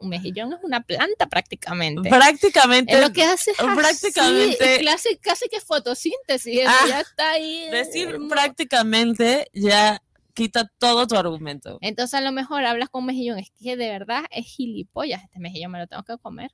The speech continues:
Speaker 2: Le voy a preguntar, "Oye, eres este", no, creo que los animales, y creo que sería increíble que yo fuera su traductora hacia los humanos, porque se nos olvida que, mm,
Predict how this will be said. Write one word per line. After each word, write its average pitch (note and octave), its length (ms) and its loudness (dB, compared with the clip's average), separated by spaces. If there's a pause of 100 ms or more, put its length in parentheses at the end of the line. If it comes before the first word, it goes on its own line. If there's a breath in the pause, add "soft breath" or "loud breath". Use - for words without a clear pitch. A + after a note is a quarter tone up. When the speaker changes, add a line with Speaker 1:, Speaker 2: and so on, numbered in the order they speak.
Speaker 2:
Le F#3+ 120 2
voy G3 140 4
a G3+ 80 6
preguntar, F3 640 0
"Oye, G3+ 460 -2
eres A3+ 300 -2
este", D#3 640 -4
no, C#4+ 260 0
creo F4+ 140 -2
que G#4 80 2
los G4 180 2
animales, A3+ 600 0
y G3 60 -8
creo G#3 200 -2
que A3 160 -2
sería F3+ 320 0
increíble F3 540 -2
que D#3+ 160 -8
yo E3+ 260 0
fuera E3 320 0
su E3 140 -8
traductora D#3 640 -2
hacia D#3+ 400 -2
los D3+ 220 -6
humanos, E3 600 -6 (680 loud breath)
porque F3 220 -4
se G3 100 -4
nos E3+ 160 -4
olvida G3 520 0
que, D#3 540 0
mm, D3 280 -8